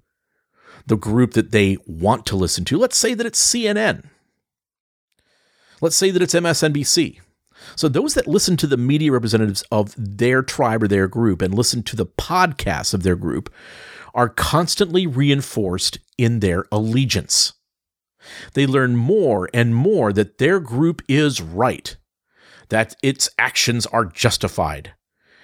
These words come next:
and their beliefs are strengthened, right? Well, at the same time, this kind of propaganda contains elements of criticism and refutation of other groups, which will never be read by them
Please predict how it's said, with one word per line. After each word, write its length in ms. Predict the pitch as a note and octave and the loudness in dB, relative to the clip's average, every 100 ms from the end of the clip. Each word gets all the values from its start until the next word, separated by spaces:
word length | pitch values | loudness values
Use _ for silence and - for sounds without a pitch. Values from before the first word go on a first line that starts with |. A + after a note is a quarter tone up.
| - - | -12 -2
and 160 | A2+ | 2
their 100 | G#2+ | 2
beliefs 720 | F#2 G2 F2 A#2+ E3+ - - - - | 2 -2 0 0 0 0 0 -2 0
are 120 | D#3+ | 0
strengthened, 500 | - A3+ C#4+ B3+ G3+ | 2 0 0 -2 0
right? 320 | A3+ D#4 - - _ _ _ _ _ _ _ _ _ _ - | 0 -2 -8 -16 _ _ _ _ _ _ _ _ _ _ -6
Well, 100 | C#3 | -4
at 60 | - | -2
the 80 | |
same 320 | G#2 D#3 C#3+ G#2+ | 0 2 0 -2
time, 480 | - G#3+ E2+ G2 A2+ _ _ - - - - | -2 -2 -4 -8 -16 _ _ -20 -18 -18 -6
this 240 | C3+ F3+ - | 0 2 0
kind 420 | - F#3+ D4 B3+ | 0 2 2 0
of 120 | - | 0
propaganda 500 | A2 F#2 G2+ F#2+ F#2+ | 0 0 2 2 2
contains 460 | - A2 B2+ A2+ - | 0 -2 0 -2 -2
elements 360 | A2 G2+ G#2+ G2 | -2 0 0 -2
of 120 | A2+ | -8
criticism 640 | - - F3 - A2+ G2 G#2 | -8 -2 0 2 0 0 0
and 80 | G2+ | 0
refutation 720 | F#2 A#2 - F#3+ G#3+ C3 C#3 _ | 0 -2 -2 0 0 -2 -6 _
of 180 | G2+ A#2 - | 0 0 2
other 240 | F#2+ G#2 | 0 2
groups, 540 | G#2+ D#3 C4+ G3 - - - - - - | 0 2 2 2 -2 -4 -12 -20 -18 0
which 300 | C3+ C#3+ - | 0 0 0
will 180 | C#3 C3 | 2 2
never 600 | B2+ B2+ D3+ B3 A3+ B3+ | 2 2 2 2 2 0
be 260 | F3 F3 | 0 0
read 600 | E3 A#2+ F#3+ D3 F2+ - - _ _ _ _ - | 0 -2 0 0 0 -10 -20 _ _ _ _ -12
by 280 | G#2 F#2 E2 | -2 0 0
them 440 | D#2+ D#2 D3 A3 | -2 -2 -4 -6